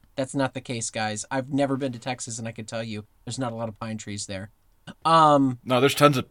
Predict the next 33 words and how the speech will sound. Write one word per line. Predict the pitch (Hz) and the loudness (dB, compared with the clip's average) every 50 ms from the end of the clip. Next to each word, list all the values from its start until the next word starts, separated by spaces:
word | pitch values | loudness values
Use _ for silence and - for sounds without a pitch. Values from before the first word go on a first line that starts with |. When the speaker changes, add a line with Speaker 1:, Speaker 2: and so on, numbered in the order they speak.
| - | -4
Speaker 2:
dude, | 104 127 139 120 | 2 2 2 4
there's | 117 131 123 | 2 0 0
tons | - - 120 120 | 0 -2 -2 0
of | 110 101 | -2 -2
pine | - 101 98 92 | -2 -2 -2 -2
trees. | 92 98 95 92 - - _ _ _ _ _ _ _ _ _ _ _ _ _ _ _ _ _ _ _ _ | -2 -4 -4 -4 -6 -12 _ _ _ _ _ _ _ _ _ _ _ _ _ _ _ _ _ _ _ _
Speaker 1:
Well, | - 135 156 185 196 196 196 190 196 190 175 - _ _ _ - | -8 0 4 6 8 8 8 8 6 4 2 -4 _ _ _ -8
now | - 143 160 170 170 | -4 0 4 6 6
I | 170 180 180 | 6 6 6
look | 156 147 143 - | 2 0 0 -2
like | 143 143 - | -4 -2 -2
an | 135 | -2
asshole. | 120 107 107 107 - - 123 98 90 92 107 113 120 - - - - - - | -2 -2 -2 -4 -4 -6 -6 -6 -6 -6 -8 -10 -14 -16 -14 -12 -12 -8 -6
Okay. | 131 127 - - 110 95 87 98 107 - - - - | -6 -6 -4 -4 -4 -2 -2 -4 -6 -10 -18 -8 0
Speaker 2:
<laughs> | - - - | 2 2 2
Pine | - - 147 135 139 | 6 8 8 10 8
trees | 135 - 143 139 135 127 | 8 6 4 4 4 4
in | 135 135 | 4 4
high | 123 127 123 | 6 8 8
elevation, | 127 127 127 - - 113 123 - - 95 90 | 8 8 6 4 4 4 2 2 0 -2 -2
man, | 92 101 104 104 | -2 -2 0 2
yeah. | 110 113 104 95 - - - - - - - - | 4 4 4 2 0 -4 -20 -20 -20 -12 -2 4
And | 139 139 139 | 6 8 10
also | - 147 - - - 156 151 | 10 8 8 8 8 8 8
low | 135 131 131 135 - | 8 6 6 4 6
coastal | - 139 131 127 - - - | 6 4 4 4 2 -2 0
pine | - 117 117 123 | 4 4 4 4
forests. | 120 - 107 101 98 98 101 - - - - _ - | 2 0 0 2 2 2 0 -2 -6 -8 -12 _ 0
Like, | 110 110 104 104 - _ _ _ - - | 2 2 2 2 0 _ _ _ -12 -4
yeah. | - 98 101 | -2 0 0
Speaker 1:
Yeah. | 101 101 104 113 - | 2 0 -2 -4 -8
Speaker 2:
It's | 139 - - | -8 -6 -6
a, | - | -8